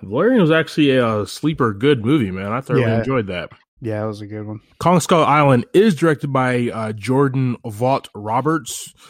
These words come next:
Speaker 1: Got a nice little writer's room here of Dan Gilroy, Max Borenstein, Derek Connolly, and the screenplay was actually written by John Gattens.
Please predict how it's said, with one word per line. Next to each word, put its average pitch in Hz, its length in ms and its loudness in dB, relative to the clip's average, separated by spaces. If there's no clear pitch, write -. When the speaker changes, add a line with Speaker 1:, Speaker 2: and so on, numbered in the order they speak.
Speaker 1:
Got 156 140 -4
a 127 40 -2
nice 131 340 -4
little 127 160 -2
writer's 123 460 -2
room 110 240 -6
here 117 200 -6
of 101 220 -10
Dan 127 300 -2
Gilroy, 123 680 -2
Max 110 420 -6
Borenstein, 127 840 -2
Derek 120 320 -4
Connolly, 135 680 0
and 113 100 -4
the 104 60 -4
screenplay 123 640 -2
was 107 140 -4
actually 110 260 -8
written 104 160 -12
by 101 180 -8
John 104 600 -4
Gattens. - 640 -8